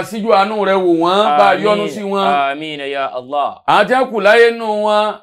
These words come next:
Speaker 1: tí wọ́n jẹ́ ìyá àlùbáríkà, tí wọ́n jẹ́ bàbá àlùbáríkà, Ọlọ́run bá ṣe wọ́n pẹ̀lẹ́pẹ̀lẹ́.
Speaker 2: Àmín.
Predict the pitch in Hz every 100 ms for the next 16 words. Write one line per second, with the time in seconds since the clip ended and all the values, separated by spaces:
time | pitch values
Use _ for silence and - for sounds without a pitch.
0 | _ _ 190 226 240 220 226 220 196 220
1 | 208 170 202 220 233 202 208 214 175 214
2 | 226 233 156 113 _ _ _ _ 156 214
3 | 175 196 180 180 196 226 185 185 226 165
4 | 147 180 175 139 143 165 156 139